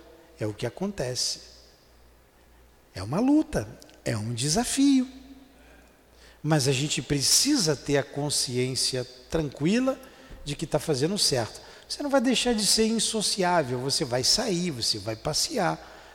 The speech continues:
Mas você tem o direito de escolher pra onde você vai, o que você quer, o que você não quer. Aí você sentiu falta do alimento.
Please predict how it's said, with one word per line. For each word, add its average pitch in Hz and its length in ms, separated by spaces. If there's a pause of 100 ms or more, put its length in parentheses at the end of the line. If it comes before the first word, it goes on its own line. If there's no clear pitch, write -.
(140)
Mas 220 120
você 147 200
tem 156 140
o 170 80
direito 240 420
de 202 80
escolher 226 440
pra 175 160
onde 151 180
você 135 300
vai, 135 360
o 131 40
que 123 140
você 120 300
quer, 127 220
o 202 40
que - 120
você 240 280
não 123 120
quer. 113 260 (1700)
Aí 120 120
você 170 260
sentiu 226 500
falta 254 720
do 190 160
alimento. 160 720